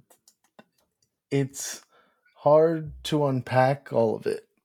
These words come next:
I mean, there's so much action that goes on in these issues. So much action. Like I said, I think we were at four villains before we saw these guys who seem like villains.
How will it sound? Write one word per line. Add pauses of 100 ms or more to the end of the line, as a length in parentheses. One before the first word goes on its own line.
(280)
I
mean,
there's
so
much
action
that
goes
on
in
these
issues. (340)
So
much
action.
Like
I
said, (600)
I
think
we
were
at
four
villains
before
we
saw
these
guys
who
seem
like
villains.